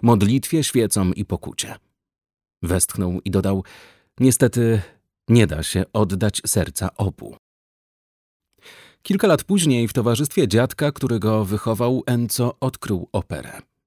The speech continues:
Przeszły go ciarki, zadrżał, oddech zamarł mu w piersi i od tamtej pory ciągle słuchał nagrań, oglądał przedstawienia, kartkował stare programy na wyblakłym papierze.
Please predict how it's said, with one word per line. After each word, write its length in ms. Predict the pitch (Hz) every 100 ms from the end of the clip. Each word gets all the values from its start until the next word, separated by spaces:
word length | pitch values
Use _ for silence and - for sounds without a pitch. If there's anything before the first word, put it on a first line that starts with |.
| _ -
Przeszły 340 | 95 - 101
go 120 | 92
ciarki, 640 | - 120 101 - 101 101 -
zadrżał, 760 | 107 113 98 95 92 98 101 104 -
oddech 360 | 110 123 117 - -
zamarł 580 | 98 110 110 107 107
mu 160 | 107 101
w 80 | -
piersi 440 | 117 117 - -
i 60 | 127
od 140 | 104
tamtej 320 | - 170 151
pory 260 | 104 151 147 - - -
ciągle 360 | - 180 185 135
słuchał 500 | - 151 139 78 73
nagrań, 600 | 85 92 92 110 117 139 -
oglądał 500 | 110 107 101 101 98
przedstawienia, 800 | - 104 - 104 104 110 117 131 - -
kartkował 500 | - 131 - 139 139
stare 360 | 131 143 127 127
programy 520 | 131 98 117 127 127
na 120 | 117
wyblakłym 540 | 104 107 113 120 120 117
papierze. 520 | 113 117 113 123